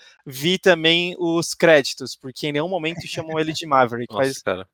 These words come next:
Speaker 2: Cara, tem
Speaker 1: ok.
Speaker 2: dois Maverick, né, cara? Porque o Hobbit, ele também faz o, ele faz o raio, né? Que era o
Speaker 1: É.
Speaker 2: Maverick dois.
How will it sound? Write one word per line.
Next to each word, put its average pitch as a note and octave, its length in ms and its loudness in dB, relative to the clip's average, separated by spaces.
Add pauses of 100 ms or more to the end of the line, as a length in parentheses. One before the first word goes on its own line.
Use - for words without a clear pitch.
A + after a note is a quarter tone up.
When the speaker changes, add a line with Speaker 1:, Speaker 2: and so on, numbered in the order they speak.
(200)
Speaker 2:
Cara, G3 140 6
tem B3+ 140 6
Speaker 1:
ok. G3 80 0
Speaker 2:
dois F#3 200 8
Maverick, B2 480 4
né, B2 140 4
cara? G2+ 180 0
Porque - 160 -2
o D3 140 6
Hobbit, D#3+ 420 4
ele F3+ 100 0
também E3+ 440 4
faz F3 420 4
o, F3+ 180 2
ele C#3+ 140 2
faz D#3+ 260 4
o F#3+ 40 -4
raio, C#3+ 400 4
né? G2+ 160 -2
Que - 160 -4
era A2+ 180 4
o - 20 -4
Speaker 1:
É. D3+ 60 4
Speaker 2:
Maverick C#3+ 380 4
dois. A#2 400 -4